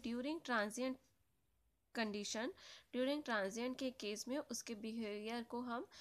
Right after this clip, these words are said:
स्विंग इक्वेशन से शो करते हैं। <clears throat> तो theta क्या था आपका?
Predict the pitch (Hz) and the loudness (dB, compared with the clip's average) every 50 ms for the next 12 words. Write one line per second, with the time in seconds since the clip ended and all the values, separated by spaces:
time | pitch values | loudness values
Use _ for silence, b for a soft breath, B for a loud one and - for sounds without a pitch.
0 | B B B B - - - 269 269 262 - - 214 - - - 226 226 - 240 | B B B B -4 0 2 4 4 2 2 -2 -6 -6 -4 -4 -2 -2 0 0
1 | 226 240 - - 330 440 - b b b b b - - - 254 220 202 - - | -2 -2 -2 -4 -6 -6 -6 b b b b b 0 4 4 4 4 4 2 0
2 | 185 - - - 196 196 202 196 - - - - - - 247 214 196 202 - - | -2 -2 -2 -2 -4 -4 -2 -4 -6 -10 -14 -8 -2 0 0 0 0 -4 -8 -14
3 | _ _ _ _ _ _ _ _ _ _ _ _ _ - - - - - - - | _ _ _ _ _ _ _ _ _ _ _ _ _ -20 -20 -18 -18 -18 -6 -2
4 | - 247 247 - 269 247 233 262 269 269 285 269 277 269 294 285 262 262 262 - | 0 0 2 2 2 2 4 4 4 4 4 4 2 2 2 2 2 2 2 2
5 | 294 277 | 0 2